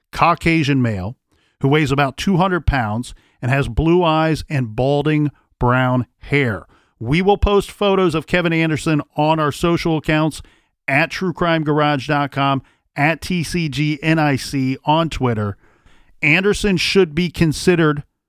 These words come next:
to be armed, likely at all times. And it should go without saying that he is extremely dangerous.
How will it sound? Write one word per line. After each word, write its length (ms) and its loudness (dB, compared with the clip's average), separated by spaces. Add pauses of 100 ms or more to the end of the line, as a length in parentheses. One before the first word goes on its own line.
(220)
to 120 2
be 240 -2
armed, 600 2
likely 440 2
at 80 2
all 220 2
times. 640 -2 (600)
And 100 4
it 100 0
should 200 0
go 120 4
without 360 2
saying 340 0
that 120 0
he 280 -6
is 160 0
extremely 1120 0
dangerous. 1000 -2